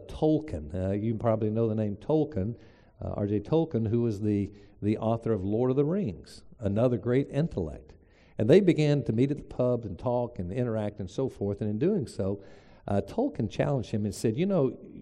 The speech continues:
you need, C S, you need to investigate Christianity." And he took the challenge to investigate. Now, not like you and I would, because he goes to the,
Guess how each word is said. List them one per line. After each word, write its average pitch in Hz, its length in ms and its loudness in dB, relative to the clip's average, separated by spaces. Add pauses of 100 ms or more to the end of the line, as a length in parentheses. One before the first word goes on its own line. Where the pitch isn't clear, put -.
(140)
you 170 300 4
need, 110 500 2 (960)
C - 200 2
S, 202 140 2
you 233 160 6
need 185 340 6
to 117 100 2
investigate 98 680 0
Christianity." 87 760 -6
And 95 80 -2
he 120 80 2
took 226 240 -4
the - 60 -20
challenge 92 680 -10 (200)
to 117 80 -2
investigate. 90 580 -4
Now, 107 140 2
not 135 240 2
like 113 220 0
you 101 120 0
and 90 80 -2
I 104 120 -2
would, 101 320 0
because 95 400 -4 (300)
he 143 100 6
goes 117 280 4
to 117 80 0
the, 98 240 4